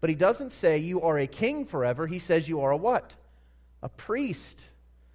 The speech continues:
forever, after the order of Melchizedek." Now, it's interesting here.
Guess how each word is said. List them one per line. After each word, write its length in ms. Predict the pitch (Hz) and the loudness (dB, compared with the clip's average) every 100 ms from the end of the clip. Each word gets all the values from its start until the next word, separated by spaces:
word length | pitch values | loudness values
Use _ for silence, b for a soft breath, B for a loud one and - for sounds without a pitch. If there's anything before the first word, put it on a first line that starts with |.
| _ _ _ | _ _ _
forever, 500 | - 151 127 104 - - - _ _ _ _ _ _ _ _ 151 | -2 2 2 -2 -14 -20 -20 _ _ _ _ _ _ _ _ -2
after 640 | 170 185 190 196 196 196 - | 0 0 -2 -4 -4 -8 -10
the 140 | 175 | -8
order 500 | 147 131 117 117 117 - b b b b | -6 -4 -4 -6 -8 -12 b b b b
of 400 | 127 110 107 104 - _ _ _ _ - | -6 -6 -6 -10 -20 _ _ _ _ -12
Melchizedek." 1040 | 104 104 - 117 113 98 80 - - - _ _ _ _ _ _ _ _ _ _ _ _ _ _ _ - | -12 -10 -10 -8 -8 -12 -16 -20 -20 -20 _ _ _ _ _ _ _ _ _ _ _ _ _ _ _ -4
Now, 80 | 156 | -2
it's 120 | 180 | 0
interesting 580 | 202 214 180 - 143 127 | 0 0 -4 -4 -6 -6
here. 340 | 117 101 | -6 -6